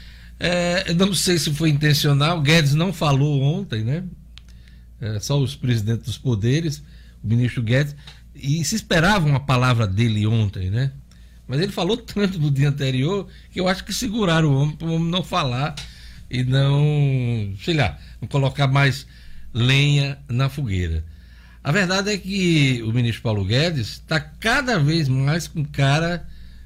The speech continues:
de ministro, sem ser aquele super ministro, posto Ipiranga, que se vendeu no início da gestão de Bolsonaro. Ele está enfraquecido.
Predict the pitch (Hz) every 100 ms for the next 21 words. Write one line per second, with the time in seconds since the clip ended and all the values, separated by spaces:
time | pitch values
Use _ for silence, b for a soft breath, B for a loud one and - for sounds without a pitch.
0 | - 110 156 170 156 185 202 - 233 B
1 | B B - 196 175 - 180 214 208 233
2 | 220 - - 302 - 233 190 208 208 277
3 | 269 247 147 - 117 101 B B B -
4 | 208 214 - 214 196 175 180 226 214 170
5 | 131 101 b b b b b - 131 139
6 | 156 160 160 151 123 80 - - b b
7 | b - 151 156 131 120 139 156 151 156
8 | 127 123 120 135 127 110 104 B B 117
9 | 123 123 - 113 123 131 123 160 101 87
10 | B B 151 165 190 - - - 156 151
11 | - 185 190 - 175 - - 113 87 85